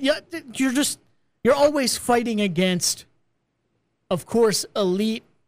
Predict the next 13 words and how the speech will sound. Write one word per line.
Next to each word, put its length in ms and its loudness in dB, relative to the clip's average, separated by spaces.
programs 640 2
and 160 -4
dynasties, 760 0
right? 340 2
Making 380 0
it 180 -4
back-to-back, 680 0
winning 260 0
back-to-back 580 -2
championships, 640 -4
all 160 0
these 280 -2
things, 420 -4